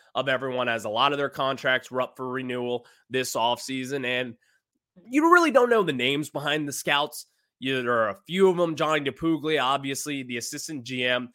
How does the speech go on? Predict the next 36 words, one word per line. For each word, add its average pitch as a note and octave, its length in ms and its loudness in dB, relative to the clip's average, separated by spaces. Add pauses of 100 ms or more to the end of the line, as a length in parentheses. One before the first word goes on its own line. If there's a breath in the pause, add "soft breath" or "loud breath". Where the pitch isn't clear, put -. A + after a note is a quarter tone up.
(180 soft breath)
kinda C#3+ 180 0
the B2+ 80 -2
head C#3+ 180 0
of B2+ 120 -2
international B2+ 640 0
scouting. B2 560 -2 (220)
He C#3+ 140 -6
was, C#3 260 -6 (400)
he C3+ 120 -2
resigned C#3+ 640 -2 (140)
over C#3+ 160 -4
the C3+ 80 -2
last B2+ 380 2
few C3 180 -6
days B2+ 260 0
as A2 100 -12
well. B2+ 440 -2 (460)
This C3+ 180 -6
could D#3+ 500 -2
be E3 160 -6
kinda D3+ 320 -4
something D3 440 -4
that A#2+ 220 -2
maybe C3 360 -2
he C3 180 -6
knew A#2+ 300 -2
about C3+ 380 2 (460 soft breath)
I B2 100 2
don't C3+ 140 2
know A#2 340 0
what B2+ 280 0
it D3+ 140 0
could D3+ 260 0
be, D#3 280 -4 (500)
but C#3 120 2
obviously E3 680 0